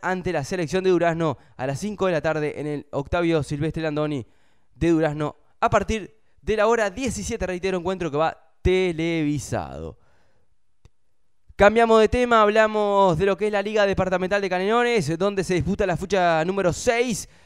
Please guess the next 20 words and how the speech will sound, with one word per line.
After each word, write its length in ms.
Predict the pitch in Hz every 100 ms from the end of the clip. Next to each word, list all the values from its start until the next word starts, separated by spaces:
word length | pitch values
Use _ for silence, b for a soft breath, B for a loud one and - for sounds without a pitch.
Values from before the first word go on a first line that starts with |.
| b b b
En 120 | 113
la 80 | 117
jornada 320 | 143 196 214
de 100 | 220
mañana, 480 | 202 196 226 226 220
Libertad 440 | 185 175 165 208
se 100 | 208
enfrenta 400 | 190 156 208 196
a 40 | 175
San 220 | 208 208
Francisco 420 | 190 165 214 -
en 60 | 185
el 80 | 160
Parque 320 | 214 196 190
Valle. 480 | 240 208 175 180 - b b b
En 100 | 92
la 100 | 107
categoría 520 | 123 147 175 220 214
sub 220 | 170 214
diecisiete 720 | 202 185 139 220 214 185 107